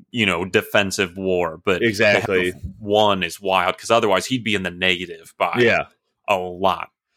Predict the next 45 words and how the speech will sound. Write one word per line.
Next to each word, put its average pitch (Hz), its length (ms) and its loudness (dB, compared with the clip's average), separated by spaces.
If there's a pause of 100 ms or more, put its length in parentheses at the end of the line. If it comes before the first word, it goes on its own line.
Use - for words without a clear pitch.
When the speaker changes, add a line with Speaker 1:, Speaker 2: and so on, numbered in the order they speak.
Speaker 1:
So 127 140 4
all 131 240 6
I'm 160 100 0
saying 131 300 0
is, 120 280 -2 (260)
worst 131 280 2
case 143 180 0
scenario, 127 380 0
he's 120 280 -2
an 107 60 -4
incredible 117 500 0
fourth 117 320 -2
outfielder. 104 640 2
I 104 60 0
know 98 160 0
we 104 100 0
don't 104 140 2
like 107 140 -2
to 110 60 -2
burn 98 340 2
money. 95 440 0
Five 98 320 2
million 101 300 -2
a 95 40 -6
year, 95 280 -2
I 92 80 -2
think, 92 200 -4
is 92 120 -8
his 92 160 -6
extension, 92 720 -6 (580)
is 95 220 -2
a 95 40 -10
decent, 104 520 -4
you 104 160 0
know, 92 160 4
but 90 320 0 (140)
an 92 160 -2
elite 101 400 -4
base 107 340 0
runner, 95 540 0 (100)
uh, 78 300 -10 (180)
uh, - 120 -4 (460)
uh, 62 220 -6 (420)
base 110 280 2
stealer, 95 640 2